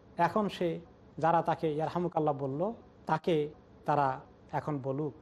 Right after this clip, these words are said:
যে তিনি এখন তাদেরকে আনসার করুক, "ইয়াহদিকুমুল্লাহ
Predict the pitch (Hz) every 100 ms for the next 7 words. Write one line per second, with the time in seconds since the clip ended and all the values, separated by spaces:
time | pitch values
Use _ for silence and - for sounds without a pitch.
0 | - - - - 135 131 127 - - 165
1 | 160 151 - 143 - - - - 135 143
2 | 135 139 147 - 185 - 120 113 - -
3 | - 143 160 151 147 170 170 156 143 139
4 | 143